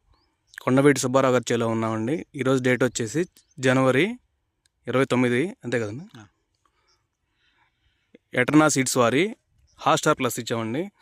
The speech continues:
Speaker 1: ఒకసారి రైతు మాటల్లో తెలుసుకుందామండి. సార్, నమస్తే సార్.
Speaker 2: నమస్తే సార్.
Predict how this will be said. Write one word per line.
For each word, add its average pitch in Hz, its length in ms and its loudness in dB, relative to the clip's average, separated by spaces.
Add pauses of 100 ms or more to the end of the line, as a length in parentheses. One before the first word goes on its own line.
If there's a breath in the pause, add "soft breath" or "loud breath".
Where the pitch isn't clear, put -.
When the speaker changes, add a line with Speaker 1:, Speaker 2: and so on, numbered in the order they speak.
(320 soft breath)
Speaker 1:
ఒకసారి 139 400 -2
రైతు 135 220 0
మాటల్లో 127 300 0
తెలుసుకుందామండి. 113 680 -8 (600 soft breath)
సార్, 143 180 0
నమస్తే 139 300 2
సార్. 127 240 -6 (180)
Speaker 2:
నమస్తే 113 280 -20
సార్. 143 260 -20